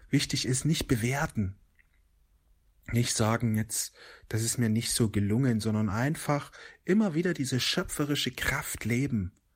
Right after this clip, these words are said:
immer wieder sie ausdrücken. Wer das tut, schwingt jetzt immer mehr in einem erhöhten Bewusstsein. In diesen Tagen können wir unser Bewusstsein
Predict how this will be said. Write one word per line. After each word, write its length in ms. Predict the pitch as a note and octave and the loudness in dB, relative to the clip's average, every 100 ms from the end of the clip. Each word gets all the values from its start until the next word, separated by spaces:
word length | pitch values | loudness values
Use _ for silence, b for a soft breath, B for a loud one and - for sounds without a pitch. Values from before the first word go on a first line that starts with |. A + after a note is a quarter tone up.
| _ _ _ | _ _ _
immer 180 | D3 D3+ | -2 0
wieder 200 | D3 C#3+ | 2 0
sie 200 | C3 A#2 | -2 -2
ausdrücken. 840 | A#2+ C3+ C#3+ - - A#2 G2 F2+ - _ _ _ _ _ _ | 0 0 -2 -4 -4 -4 -4 -8 -8 _ _ _ _ _ _
Wer 120 | - G2+ | -6 -2
das 300 | B2+ - - | 0 -2 -4
tut, 440 | - E3+ D#3 - B B B | -2 0 0 -2 B B B
schwingt 480 | - - C3+ D3+ D3+ | -6 0 2 2 0
jetzt 200 | C3 - | -4 0
immer 220 | A#2 A#2 | 0 2
mehr 240 | A2+ B2+ C3 | 2 0 0
in 120 | A2+ | 0
einem 160 | A2 | -2
erhöhten 460 | A2+ G#2 A#2+ B2+ A2 | -2 0 -2 0 0
Bewusstsein. 920 | G#2 G#2 E3+ - - G2+ F#2 F2+ F#2 - _ _ _ _ _ _ _ _ _ _ _ _ _ _ | 0 0 -2 -6 -4 -2 -2 -4 -8 -16 _ _ _ _ _ _ _ _ _ _ _ _ _ _
In 100 | A#2 | -2
diesen 360 | G#2+ A3 - D3+ | 0 0 -2 -4
Tagen 420 | - D#3 G#3+ A2+ | 0 0 0 -2
können 200 | - C3+ | 2 2
wir 80 | B2+ | 2
unser 200 | B2 A#2 | 0 -2
Bewusstsein 960 | A#2 A2 G3+ - - C#3 A#2 G#2 F#2+ | -2 0 0 0 -4 -2 0 -2 -4